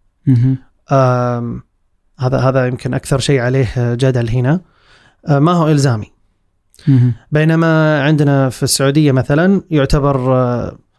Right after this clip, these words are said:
Speaker 2: تعتبر ال-، التطعيمات الأساسية إلزامية جدًا، وهذا خلني أقول لك إياها بدون مبالغة. من الإنجازات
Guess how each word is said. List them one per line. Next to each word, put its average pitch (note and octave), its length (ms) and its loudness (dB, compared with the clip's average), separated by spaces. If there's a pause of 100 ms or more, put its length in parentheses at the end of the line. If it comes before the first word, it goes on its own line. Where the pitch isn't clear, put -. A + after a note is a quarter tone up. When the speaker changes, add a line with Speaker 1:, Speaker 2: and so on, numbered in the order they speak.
(760)
Speaker 2:
تعتبر C3+ 460 -2
ال-، C3+ 360 -8
التطعيمات C#3+ 560 -2
الأساسية C3+ 480 0
إلزامية C3+ 420 0
جدًا، C#3+ 480 -2
وهذا D3 520 2
خلني C#3 240 -2
أقول C3 160 -2
لك C3 160 -8
إياها C#3+ 340 0
بدون C#3 300 0
مبالغة. B2 640 -2 (1400)
من C3+ 120 2
الإنجازات C#3+ 880 2